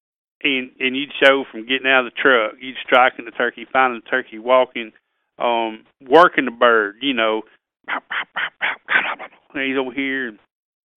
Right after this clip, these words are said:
maybe have some, have a little V O or whispering or whatnot, and you'd spend a segment or a good bit of time on one bird.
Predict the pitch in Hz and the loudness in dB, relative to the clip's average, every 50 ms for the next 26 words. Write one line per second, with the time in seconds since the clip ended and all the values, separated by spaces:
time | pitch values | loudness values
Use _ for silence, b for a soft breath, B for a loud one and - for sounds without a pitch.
0 | - - _ 135 135 139 131 123 135 135 139 135 - - 107 98 - B B B | -20 -10 _ 0 0 2 2 0 0 0 0 0 0 -4 -12 -14 -16 B B B
1 | B B B B - 139 127 127 135 139 127 120 127 139 131 127 127 135 139 139 | B B B B 4 6 6 6 6 4 6 6 6 6 8 8 8 6 6 6
2 | 139 123 110 107 113 131 143 143 - - - 131 123 120 123 135 127 - 127 131 | 4 2 0 2 6 6 6 6 6 2 -2 0 0 2 4 4 4 4 6 6
3 | 139 135 123 B B B B B B B - 127 127 143 170 156 - - _ 170 | 8 8 6 B B B B B B B -4 -2 -2 -4 -8 -10 -14 -4 _ 4
4 | 165 160 151 139 120 107 - - - - - - - 156 160 160 139 120 110 101 | 4 4 4 4 0 -2 -6 -6 -6 -6 -2 2 4 6 6 6 4 0 -6 -12
5 | - - 117 120 120 123 131 147 151 143 143 135 117 - - 143 151 156 151 139 | -4 -2 -2 -2 -2 0 0 0 2 2 2 0 0 0 0 4 4 6 6 4
6 | 127 117 113 113 117 123 131 135 131 123 123 131 135 127 117 107 - 50 | 4 2 -2 -2 -2 -2 -2 -2 -4 -2 0 2 2 2 0 -2 -6 -10